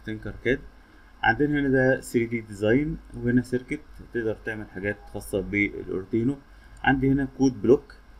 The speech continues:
تقدر تبرمج حاجة زي السكراتش وهو يشتغل. هقول له مثلًا create new code block.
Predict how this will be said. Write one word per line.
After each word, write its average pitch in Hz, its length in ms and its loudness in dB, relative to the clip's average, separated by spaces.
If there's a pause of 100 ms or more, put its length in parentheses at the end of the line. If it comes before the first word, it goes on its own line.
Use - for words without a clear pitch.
(1080)
تقدر 139 240 6
تبرمج 120 420 4
حاجة 120 300 8
زي 113 260 -2
السكراتش 113 640 -2
وهو 120 180 6
يشتغل. 165 420 0 (600)
هقول 139 140 6
له 143 60 0
مثلًا 139 340 2
create 120 420 4 (320)
new 127 340 2
code 113 220 2
block. 151 280 0